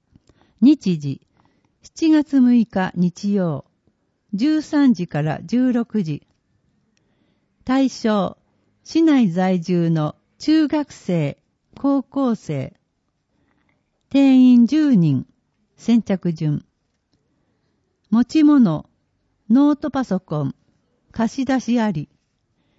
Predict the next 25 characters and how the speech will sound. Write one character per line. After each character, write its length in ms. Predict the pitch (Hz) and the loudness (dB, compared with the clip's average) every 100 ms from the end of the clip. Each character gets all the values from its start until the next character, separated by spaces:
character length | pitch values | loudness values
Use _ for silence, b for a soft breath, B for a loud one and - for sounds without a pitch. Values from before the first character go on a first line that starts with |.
| _ _ _ _ _ - | _ _ _ _ _ 2
申 240 | 277 294 | 4 4
し 120 | - - | 0 -4
込 140 | 254 | 2
み、 300 | 233 220 - _ _ _ _ _ 220 | 2 2 -4 _ _ _ _ _ 0
申 180 | 294 | 2
し 140 | 311 - | 0 -2
込 140 | 294 | 2
み 140 | 269 254 | 4 4
専 340 | - 269 262 | 2 4 6
用 240 | 262 262 240 | 6 4 0
フ 120 | 254 | -2
ォ 120 | 220 | -2
ー 40 | |
ム。 260 | 170 143 - _ _ _ _ _ _ _ _ _ _ - | -2 -2 -6 _ _ _ _ _ _ _ _ _ _ 0
二 120 | 226 | 0
次 160 | 269 | 0
元 260 | 302 320 294 | 0 2 2
コ 180 | - 269 | 0 -4
ー 60 | |
ド 120 | 190 190 | -2 -2
が 140 | 254 | -2
あ 60 | 202 | -2
り 120 | 151 | -2
ま 160 | 139 | -4
す。 260 | 156 _ _ | -6 _ _